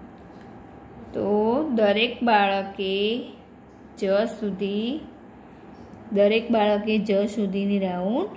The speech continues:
બનાવો. આ રીતે શબ્દો કે અક્ષરો જોતા જાઓ અને આ રીતે જ સુધીની રાઉન્ડ કરો. તો દરેક બાળકે જ સુધીની વર્તુળ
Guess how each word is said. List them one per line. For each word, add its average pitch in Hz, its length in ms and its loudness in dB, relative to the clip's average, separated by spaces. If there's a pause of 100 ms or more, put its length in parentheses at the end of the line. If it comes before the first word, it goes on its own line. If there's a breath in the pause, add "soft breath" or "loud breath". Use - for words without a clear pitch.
(160 loud breath)
બનાવો. 220 600 2 (280)
આ 208 160 0
રીતે 208 640 0
શબ્દો 190 920 0 (600 loud breath)
કે 196 140 4
અક્ષરો 190 520 2
જોતા 190 520 2
જાઓ 208 320 4
અને 202 600 0 (1040)
આ 185 120 -4
રીતે 196 500 4
જ 196 300 2
સુધીની 185 640 -4
રાઉન્ડ 180 720 -4 (1400)
કરો. 240 460 2 (640)
તો 190 80 -8
દરેક 185 480 -4
બાળકે 196 800 0 (240)
જ 190 200 2
સુધીની 190 680 -4
વર્તુળ 202 720 -2